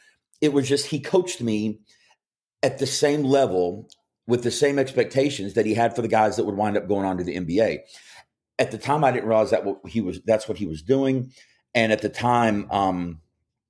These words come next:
I, I, I didn't appreciate it at all. Three or four years ago, honestly, is when I kinda came to the conclusion of, you know,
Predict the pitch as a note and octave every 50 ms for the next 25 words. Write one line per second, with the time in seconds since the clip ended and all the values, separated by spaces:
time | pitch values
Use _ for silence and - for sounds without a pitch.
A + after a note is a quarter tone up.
0 | _ _ _ _ _ _ _ _ _ _ - - _ - - - - _ G#2 B2
1 | C3 - - A2+ A2 G2+ F2+ - - _ _ _ _ _ _ _ _ G2+ G2+ G2
2 | D#2+ A#2 A2+ F2+ A2 - - B2+ A#2 - - A2+ G#2 G2+ F#2+ F2+ G#2 A#2+ B2+ A2
3 | - C#2+ - - _ _ - _ _ _ _ _ - - C3+ D#3 E3+ E3+ E3 D#3
4 | - D3 C#3 B2 A#2 C3+ C#3+ B2+ A#2+ G2 G#2 G2 F#2 F2+ F#2 F#2 F2 - - _
5 | _ _ - _ _ _ _ A2+ A2+ B2+ B2+ A2+ - - G#2 G2+ G2+ G2 F2 G#2+
6 | A2 G2+ G2+ - - A2 G#2+ G#2 - - A#2 A2 G2+ G2+ G2 - - B2 B2+ A#2
7 | - G#2+ - - F2+ F#2 F#2 E2+ D#2 - - _ _ _ _ _ _ _ - B2
8 | C3 B2+ B2 A#2+ -